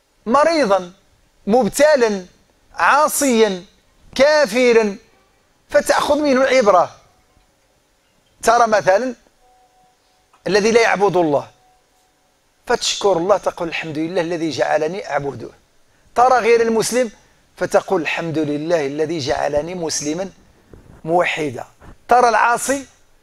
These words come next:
تقول: "الحمد لله الذي جعلني طائعا ولم يجعلني عاصيا له". ترى المبتلى: "الحمد لله الذي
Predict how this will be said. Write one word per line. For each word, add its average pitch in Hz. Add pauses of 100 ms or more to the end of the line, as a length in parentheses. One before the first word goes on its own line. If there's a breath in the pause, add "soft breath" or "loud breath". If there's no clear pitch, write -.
(100)
تقول: 175
"الحمد 165
لله 190
الذي 175
جعلني 170
طائعا 175 (640)
ولم 165
يجعلني 170
عاصيا 165
له". 139 (1700)
ترى 240
المبتلى: 247 (400)
"الحمد 190
لله 190
الذي 175